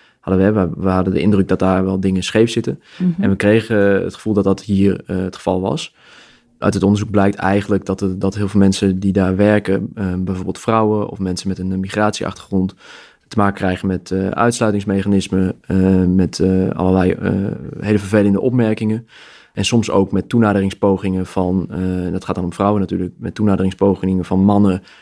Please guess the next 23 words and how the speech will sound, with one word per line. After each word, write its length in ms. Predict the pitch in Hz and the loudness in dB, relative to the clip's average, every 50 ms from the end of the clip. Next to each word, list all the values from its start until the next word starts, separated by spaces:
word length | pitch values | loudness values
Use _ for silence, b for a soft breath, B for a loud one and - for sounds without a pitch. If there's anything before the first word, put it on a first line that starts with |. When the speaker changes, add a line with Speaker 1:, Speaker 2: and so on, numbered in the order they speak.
| b b | b b
Speaker 1:
met 180 | b - 98 - | b -6 -6 -4
status 520 | - - 113 104 104 104 101 95 90 - | -2 -2 -2 0 -2 -2 -4 -6 -8 -8
die, 380 | - 98 101 98 95 95 92 - - | -8 -4 -2 -2 0 -2 -2 -4 -6
eh, 100 | 95 95 | -8 -6
nou 400 | 92 95 95 95 98 101 101 98 | -4 -4 -4 -4 -2 -2 -2 -2
ja, 60 | 92 | -2
proberen, 680 | - - 95 92 101 98 98 95 95 95 95 92 - - | -4 -4 -2 0 2 2 2 2 2 0 0 -2 -4 -8
eh, 160 | - 101 98 | -10 -10 -10
te 140 | 98 - - | -10 -10 -6
kijken 300 | - 104 95 92 - - | -4 -2 -2 -2 -2 -6
of 160 | - - - | -8 -4 -4
er, 380 | 98 90 95 95 92 90 90 90 | -4 -2 -2 -2 -2 -2 -2 -2
eh, 60 | 95 - B B B B B B B | -4 -6 B B B B B B B
misschien, 420 | - 107 - - - 104 98 95 92 | -4 -4 -2 2 4 4 4 4 2
eh, 140 | - - 98 95 95 95 95 95 95 | 0 -2 -2 0 0 0 0 0 0
meer 240 | 95 98 107 113 117 | 2 2 4 4 4
dan 140 | 113 110 110 | 4 2 0
een 60 | 107 | 0
collegiale, 720 | 110 117 113 110 107 - 127 104 104 107 104 104 104 101 | 0 0 0 0 0 0 0 0 0 0 0 -2 -2 -4
eh, 680 | 101 101 101 - - 104 101 101 101 104 107 - - 107 | -4 -4 -6 -8 -8 -8 -8 -6 -8 -8 -10 -10 -8 -4
band 280 | 98 107 104 101 98 | -2 -2 -2 -2 -2
in 160 | - 107 104 98 | -2 -4 -4 -2
zit. 260 | 104 110 120 120 | -2 -4 -4 -6